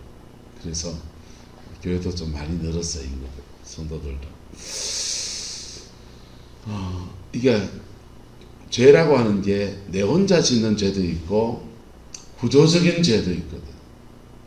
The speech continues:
그 구조 안에 들어가면, 그 자리에 가면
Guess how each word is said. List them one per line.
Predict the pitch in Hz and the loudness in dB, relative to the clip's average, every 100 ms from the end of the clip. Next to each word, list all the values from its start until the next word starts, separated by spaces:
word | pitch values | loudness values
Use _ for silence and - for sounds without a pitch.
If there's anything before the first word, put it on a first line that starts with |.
| - - | -18 -6
그 | 120 | -6
구조 | - 120 143 160 | -2 2 4 4
안에 | 165 143 | 4 4
들어가면, | - 107 123 135 110 110 127 - - - - - - - - - | 2 -4 0 2 2 0 -2 -6 -18 -20 -20 -20 -20 -20 -20 -4
그 | 139 | 2
자리에 | 165 165 165 135 | 4 4 4 4
가면 | 123 113 101 92 78 | 4 0 0 -2 -6